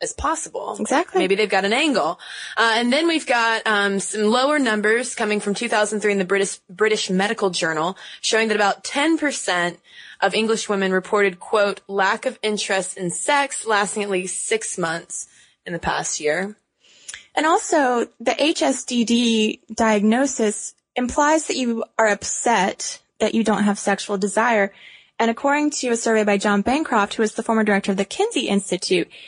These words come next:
Speaker 2: he asked women, A, do you lack interest in sex? But B, are you upset about it? And seven percent of the women reported having no sexual thoughts in the past month, but less than three percent said they had the no sexual thoughts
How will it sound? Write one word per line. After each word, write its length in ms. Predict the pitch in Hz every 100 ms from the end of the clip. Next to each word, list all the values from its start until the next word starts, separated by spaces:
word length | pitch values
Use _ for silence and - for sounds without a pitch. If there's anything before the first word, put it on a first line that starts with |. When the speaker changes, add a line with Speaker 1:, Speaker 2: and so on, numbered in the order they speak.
| - - _
Speaker 2:
he 160 | 359
asked 240 | 370 349 277
women, 540 | 269 262 247 233 226 - _ 262
A, 480 | 277 277 269 254
do 180 | 254 233
you 80 | 240
lack 260 | 233 262 254
interest 300 | 240 226 220
in 80 |
sex? 300 | 208 285 262
But 160 | - 202 -
B, 540 | 359 349 247 233 277 _ _ _ _ _ -
are 120 | 233
you 100 | 214
upset 360 | 180 - 262
about 260 | 233 175 185
it? 120 | - _ _ _
And 140 | 247 233
seven 300 | 320 381 403
percent 280 | 311 262
of 60 | 233
the 80 | 233
women 200 | 214 208
reported 360 | 202 233 214
having 280 | 214 208 202
no 140 | 208 240
sexual 400 | 247 233 - 214
thoughts 320 | 202 196 -
in 40 |
the 60 | 190
past 380 | - 175 - 220
month, 320 | 277 247 -
but 140 | 226
less 240 | 247 233 -
than 200 | 220 220
three 380 | - 277 359
percent 580 | 381 254 226 202 190 185 - _ -
said 340 | - 214 196
they 100 | 214
had 160 | 214 202
the 80 |
no 160 | 214 214
sexual 340 | - 202 202
thoughts 360 | 202 196 185 -